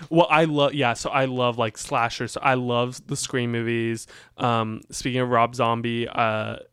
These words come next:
he, uh, sings a song in, um, or they play Living Dead Girl at the beginning of Bride of Chucky, and it's just such a good sequence. I love that movie and its aesthetic. It's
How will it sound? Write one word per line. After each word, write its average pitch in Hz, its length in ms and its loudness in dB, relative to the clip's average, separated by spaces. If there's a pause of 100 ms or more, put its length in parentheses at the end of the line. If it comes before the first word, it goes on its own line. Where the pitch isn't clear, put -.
(240)
he, 117 500 -4 (460)
uh, 113 360 -2 (340)
sings 123 360 -4
a 117 80 -6
song 113 320 -6
in, 110 180 -8
um, 107 400 -10 (120)
or 123 220 -2 (240)
they 127 160 -4
play 131 200 -2
Living 120 320 -4
Dead 123 220 -6
Girl 127 240 0
at 120 100 -4
the 117 60 -6
beginning 113 260 -6
of 113 100 -8
Bride 113 220 -6
of 110 100 -8
Chucky, 127 540 -6 (460)
and 113 300 -2
it's - 180 -6
just - 200 -10
such 127 200 -6
a 156 40 -4
good 143 180 -4
sequence. 123 460 -4
I 120 120 -2
love 113 300 -4
that 123 160 -2
movie 113 340 -4
and 110 120 -6
its 110 160 -10
aesthetic. 110 640 -6
It's - 440 -10